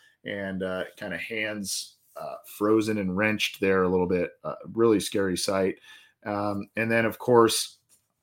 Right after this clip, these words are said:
you heard that the, you know, Mike McDaniel said he had suffered a lower back injury against the Bills,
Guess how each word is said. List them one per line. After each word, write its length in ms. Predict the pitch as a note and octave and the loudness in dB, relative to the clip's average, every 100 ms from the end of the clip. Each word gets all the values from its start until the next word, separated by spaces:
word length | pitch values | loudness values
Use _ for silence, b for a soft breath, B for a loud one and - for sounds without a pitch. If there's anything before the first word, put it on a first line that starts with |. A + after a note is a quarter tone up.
| _ _ _ _ _ _ _ - _ _ _ _ _ _ | _ _ _ _ _ _ _ -20 _ _ _ _ _ _
you 200 | B2+ A#2 | 2 4
heard 320 | A2 B2+ B2 A#2 | 8 8 8 6
that 160 | A2+ | 6
the, 540 | A2 G#2 G#2 G#2 G#2 - G#2+ | 6 6 6 2 0 -6 -6
you 140 | A2+ | -2
know, 100 | F#2+ | 0
Mike 240 | F#2+ A2 A2+ | 0 -2 -2
McDaniel 440 | G2+ A2 G#2+ G2 | -2 0 0 -2
said 400 | - G#2 G2+ - B B B | 2 2 0 -6 B B B
he 140 | - G#2+ | -4 -2
had 100 | F#2 | 0
suffered 320 | - G#2 G2+ | 0 0 0
a 60 | G#2 | 2
lower 240 | G2+ F#2+ | 2 2
back 340 | D#2+ B2+ B2 | 4 6 6
injury 420 | B2+ A#2+ A#2+ A#2+ A#2 | 4 2 4 4 4
against 300 | A2+ A2 - | 2 -2 -2
the 60 | |
Bills, 720 | G#2 G#2+ G#2 G#2 G2+ - - | 2 4 4 0 -4 -8 -14